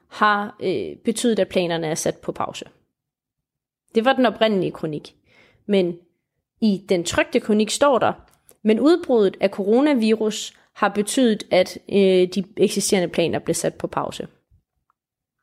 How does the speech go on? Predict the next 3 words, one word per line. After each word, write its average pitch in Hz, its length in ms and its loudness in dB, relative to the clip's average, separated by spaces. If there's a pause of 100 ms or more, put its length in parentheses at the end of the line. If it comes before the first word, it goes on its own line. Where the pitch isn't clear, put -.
(140)
Forskellen 269 680 0
er, 180 320 -2 (720)
at 196 320 0